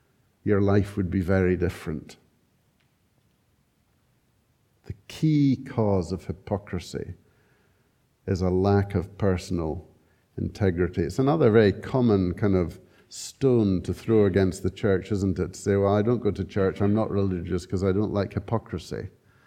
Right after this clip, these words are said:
And I guess a good answer to that is, well, neither does Jesus. <laughs> And we human beings are so riddled with hypocrisy that only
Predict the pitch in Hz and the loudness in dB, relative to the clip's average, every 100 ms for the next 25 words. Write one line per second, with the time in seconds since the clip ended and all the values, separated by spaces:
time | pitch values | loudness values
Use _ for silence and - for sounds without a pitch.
0 | _ _ _ _ _ _ - 95 95 95 | _ _ _ _ _ _ -4 0 2 4
1 | 104 98 92 92 98 95 90 85 92 92 | 2 2 0 2 2 2 0 -6 -2 0
2 | 95 87 87 85 92 92 90 - 101 104 | 0 -2 -4 -2 -2 -2 -4 0 2 2
3 | 101 92 98 90 110 120 78 - - - | 2 2 -2 0 0 0 -4 -8 -12 -12
4 | - - - _ _ _ _ - 98 98 | -10 -10 -14 _ _ _ _ 0 2 2
5 | 95 110 117 98 127 107 101 95 110 104 | 2 2 2 2 2 4 2 4 4 4
6 | 98 101 98 - 135 123 98 104 139 139 | 2 0 -2 -2 2 2 4 4 4 6
7 | 135 113 92 90 - 92 - 85 - 90 | 4 4 0 -4 -4 -8 -6 -10 -6 -8
8 | 82 - - - _ _ _ _ _ _ | -6 -8 -12 -16 _ _ _ _ _ _
9 | _ _ _ _ - 101 117 123 127 110 | _ _ _ _ -2 0 4 4 6 6
10 | 104 92 | 6 4